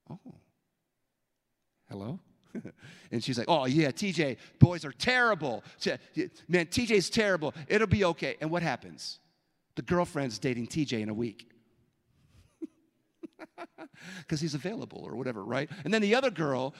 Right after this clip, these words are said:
who got hurt by T J is dating someone else in a week, right? That's peer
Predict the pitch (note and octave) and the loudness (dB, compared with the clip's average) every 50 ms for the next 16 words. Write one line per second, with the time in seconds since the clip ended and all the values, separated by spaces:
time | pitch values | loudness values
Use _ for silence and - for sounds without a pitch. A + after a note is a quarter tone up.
0 | - - F#3 F#3 F3 C#3+ E3 C4 C4 G3 G3+ F3 D#3+ - F3 D#3+ B2+ C#3 C3 C3 | 0 2 4 4 4 2 2 0 2 2 2 0 0 0 -4 -2 0 0 0 0
1 | B2+ A#2+ - D3+ C#3 C3 B2+ B2 - C#3 B2 A#2+ B2 D3 D3+ C#3+ - C3 A2 G#2 | 0 0 -2 -4 -2 -2 -2 0 0 0 0 2 0 0 0 0 -2 -4 -6 -6
2 | G#2+ A2 F#2+ D2+ - - _ _ - B2+ A#2 A2 G#2+ - D3 D#3 - - - _ | -8 -8 -10 -12 -14 -20 _ _ -8 -6 -6 -6 -4 -2 -2 -2 -2 -4 -18 _
3 | _ _ _ - - F3 E3 D3+ B2+ A2+ A2+ A2 G#2+ | _ _ _ -8 -4 -2 0 0 0 -2 -6 -8 -12